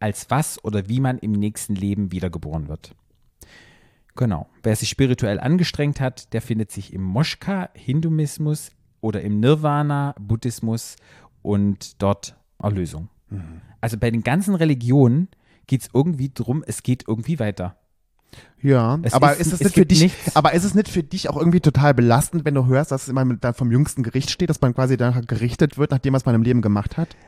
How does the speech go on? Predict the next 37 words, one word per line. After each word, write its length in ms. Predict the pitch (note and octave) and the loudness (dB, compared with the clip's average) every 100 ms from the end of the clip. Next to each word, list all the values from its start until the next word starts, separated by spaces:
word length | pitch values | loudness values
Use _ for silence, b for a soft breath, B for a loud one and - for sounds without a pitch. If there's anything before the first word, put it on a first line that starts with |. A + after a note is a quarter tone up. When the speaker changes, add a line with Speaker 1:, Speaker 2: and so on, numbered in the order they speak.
| b - | b 4
Speaker 1:
Deshalb 680 | C3 - D3+ F#3+ F#3 G3 | 4 2 2 4 2 0
glaube 300 | - C3+ E3 | -2 2 4
ich 240 | F3+ D3+ - | 4 2 -4
so 420 | - F3+ F3+ F#3+ _ _ _ _ _ _ | 0 2 2 -2 _ _ _ _ _ _
an 120 | C3+ D3 | -4 0
von 160 | C#3+ | 0
diesen 200 | C3 C3+ | 0 0
Religionsgeschichten, 1120 | B2+ B2+ B2 C3 C3 F#3 F#3+ E3 - D#3 - D3+ | 0 -2 -2 0 2 2 0 -6 -4 -6 -8 -4
ich 160 | D#3 - | -4 -2
glaube 300 | C#3 A2+ G#2+ | -2 -2 0
ja 120 | G2+ | -2
dran, 360 | F#2+ G#2 C#3+ F#3+ _ - | -4 -4 -4 -6 _ -8
so 60 | |
jetzt 120 | G2+ | -6
kommt 180 | - A#2 | -4 -2
meine 240 | A2 A2 G#2 | 0 0 -2
These, 440 | - F2 F2+ D3+ | -6 -8 -6 -6
Speaker 2:
Mhm. 340 | A#2+ A2 G#2 F2+ B B B B B | -2 -4 -2 -8 B B B B B
Speaker 1:
das 80 | - | 2
habe 80 | C3+ | 2
ich 80 | B2+ | 4
mal 120 | A2+ | 2
gehört, 300 | G#2+ F#2+ - b b | 2 0 -4 b b
dass 300 | - B2 A#2+ | -2 -2 -4
wir, 640 | A#2 C3+ F#3 G3+ G3+ F#3+ - _ _ _ | -6 0 2 2 0 -4 -8 _ _ _
also 160 | C#3 - | -4 -2
ich 80 | - | 0
glaube 320 | C3 E3 D#3 | 0 2 2
wirklich 320 | C#3 D#3 - | 0 -2 -6
an 180 | C3 B2 | -4 -4
Wiedergeburt, 500 | B2+ F3 D#3 D3+ D#3 | 0 0 0 -2 -2
dass 120 | C#3 | -4
es 140 | C3+ - | -4 -2
mich 140 | C3 | -2
schon 140 | B2+ | 0
mal 140 | A2+ G2+ | -2 -2
gab. 340 | G2+ E3+ - | -4 -6 -8